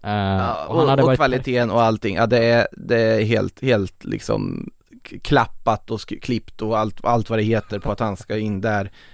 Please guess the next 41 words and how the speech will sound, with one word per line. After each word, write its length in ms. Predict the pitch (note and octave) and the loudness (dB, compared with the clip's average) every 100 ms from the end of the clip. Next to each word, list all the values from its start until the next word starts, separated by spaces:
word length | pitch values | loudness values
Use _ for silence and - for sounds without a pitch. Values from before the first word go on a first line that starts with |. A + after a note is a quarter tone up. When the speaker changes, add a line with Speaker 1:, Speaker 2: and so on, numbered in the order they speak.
| - | -12
Speaker 2:
Sen 100 | C3+ | -6
kommer 320 | C#3 A#2+ G#2 B2+ | 2 2 4 2
det 80 | |
bli 220 | G#2+ G2+ G#2 | 2 0 0
en 240 | G2+ G2+ | 0 0
dragkamp 380 | G#2 G2 - G2+ | 0 -2 0 2
med 100 | G#2 | 2
Real 160 | G#2 G2+ | 2 0
Madrid, 280 | G#2+ A2 | 0 -2
det 60 | G#2 | 0
är 20 | |
jag 40 | G#2+ | 0
helt 140 | G2+ | 0
övertygad 500 | G#2+ G#2+ A2+ A2 A2 | 0 0 -2 0 0
om. 180 | G#2 G#2 | 0 -2
Eh, 320 | G#2+ G#2+ G#2 G#2+ | -6 -4 -4 -4
får 160 | A2 | -4
vi 80 | G#2 | -4
se 160 | - G2 | -2 -2
vad 120 | G#2 | 0
Bellingham 380 | A2 G2+ G2+ G2+ | -2 -2 -2 0
själv 340 | F#3 F#3 B2+ | 2 2 2
känner 480 | - B2+ G#2 G2+ - | 0 0 0 -2 -2
om 100 | G#2 | -4
det 180 | F#2 - - | -4 -6 -8
när 340 | G#2+ F2+ D2+ - | -6 -6 -8 -8
det 80 | |
är 200 | D#2 E2+ - | -8 -8 -10
dags 320 | - - - - | -16 -18 -18 -14
för 200 | - - | -4 -2
det. 80 | - - - - | -4 -12 -16 -6
Speaker 1:
Mm. 200 | G2+ F3 - C#3 E3+ E3+ E3+ E3+ | -6 -6 -4 2 4 4 4 2
Speaker 2:
Eh, 40 | - _ _ _ - | 0 _ _ _ -18
svenskt 720 | - B2+ C#3+ B3+ D3+ - - | -8 0 2 4 2 -2 -2
har 180 | F3+ F3+ | 2 2
vi 100 | E3+ | 2
sen 260 | F3 D3+ | 2 0
på 120 | C#3+ | 0
körschemat, 680 | D3 D#3 C3 - C#3 B2+ B2 | 0 2 2 2 0 0 -2
för 220 | - C3+ | 0 0
Jesper 360 | C3+ C#3 - | 2 -2 0